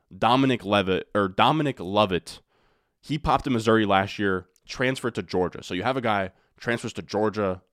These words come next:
eyes will be on him. Like, it could be, uh, I know Georgia just did a, a similar thing with, I wanna say, Jermaine Burton. They brought in Jermaine Burton. He didn't look good at all. Uh, but kind of a similar thing to Jameson Williams, where you go, or not, J-,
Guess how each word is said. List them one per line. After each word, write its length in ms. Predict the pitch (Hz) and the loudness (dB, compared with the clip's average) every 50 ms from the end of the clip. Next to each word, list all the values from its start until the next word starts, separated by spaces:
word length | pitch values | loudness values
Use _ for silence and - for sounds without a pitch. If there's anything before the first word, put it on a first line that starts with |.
| _ _ _ _ | _ _ _ _
eyes 260 | 95 104 117 123 117 | 0 0 0 0 0
will 60 | 117 104 | -2 -4
be 160 | 107 104 101 | -2 -2 0
on 180 | 95 95 95 | 0 0 0
him. 100 | 98 98 | 0 -2
Like, 140 | 95 92 - | -4 -6 -8
it 80 | 107 - | -10 -4
could 200 | - 160 160 143 | -2 -2 -2 -2
be, 280 | 139 139 139 131 127 - _ _ _ _ _ _ | -2 -2 -2 -4 -4 -6 _ _ _ _ _ _
uh, 220 | - 101 98 95 92 | -2 0 0 0 0
I 80 | 107 | 0
know 120 | 135 156 147 | 0 0 0
Georgia 280 | 135 139 143 143 139 | 2 2 2 2 0
just 160 | 120 123 - | -4 -6 -2
did 100 | - 127 | 0 2
a, 260 | 120 110 104 101 - 92 | 2 4 2 2 0 -2
a 40 | |
similar 260 | - - 135 131 127 113 | -2 -2 0 0 0 0
thing 160 | - 123 120 | 0 0 -2
with, 100 | 107 101 | 0 -2
I 60 | 95 | -2
wanna 200 | 92 104 127 143 | -2 0 -2 0
say, 120 | - 147 | 0 -2
Jermaine 460 | 120 - 110 95 92 101 110 113 104 85 | -2 -2 -2 -2 -2 -2 -2 -2 -2 0
Burton. 400 | 98 98 107 - 120 131 135 127 | 0 0 2 0 -2 -4 -4 -4
They 120 | 127 107 104 | -4 -4 0
brought 200 | 98 104 104 110 | 2 2 2 2
in 80 | 110 | 2
Jermaine 300 | 101 101 95 101 104 101 | -2 -2 -4 -2 -4 -2
Burton. 320 | 92 95 98 101 101 98 90 | -2 -2 -2 -2 -2 -4 -6
He 140 | 92 101 101 | -6 -6 -4
didn't 160 | 107 95 90 | -4 -4 -4
look 120 | 92 90 | -6 -2
good 140 | - 101 98 | -2 0 0
at 100 | 95 90 | 2 2
all. 300 | 87 90 101 110 117 - _ _ _ _ _ _ | 2 2 0 0 -4 -10 _ _ _ _ _ _
Uh, 300 | - 98 98 95 90 82 - - _ _ _ _ | -4 -2 -2 0 -2 -2 -6 -8 _ _ _ _
but 80 | 220 | -6
kind 120 | - 165 175 | -2 -2 0
of 60 | 175 | 0
a 40 | - | 0
similar 200 | - 160 151 139 | 0 0 0 0
thing 140 | 151 147 | 0 0
to 60 | 127 104 | 0 0
Jameson 340 | 120 117 123 120 - 110 | 2 0 0 0 -2 -2
Williams, 360 | 98 104 110 117 117 120 110 95 | 0 0 0 0 -2 -2 -4 -4
where 340 | 101 101 98 98 95 95 | -2 -2 0 0 -2 -2
you 160 | 82 69 101 92 | -4 -6 -8 -4
go, 300 | 92 95 98 98 98 101 | 0 2 2 2 2 2
or 120 | - 117 | 0 0
not, 140 | 147 165 160 | 0 -2 -2
J-, 120 | - - | -4 -8